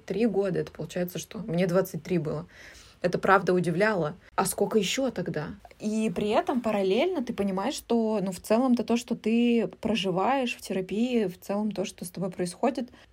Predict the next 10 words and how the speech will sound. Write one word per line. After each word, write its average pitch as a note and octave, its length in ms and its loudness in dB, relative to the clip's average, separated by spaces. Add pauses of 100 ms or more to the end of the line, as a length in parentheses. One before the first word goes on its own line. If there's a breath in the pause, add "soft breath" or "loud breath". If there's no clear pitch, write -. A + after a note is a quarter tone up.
(220)
ни-, G3+ 340 0
ничего G#3+ 380 0
не B3 120 6
говорит A3+ 320 4
о A#3+ 40 0
том, A3 180 -2
что G3+ 360 -4
надо G3+ 240 -4
завершать. F#3 760 -2
И E3+ 420 0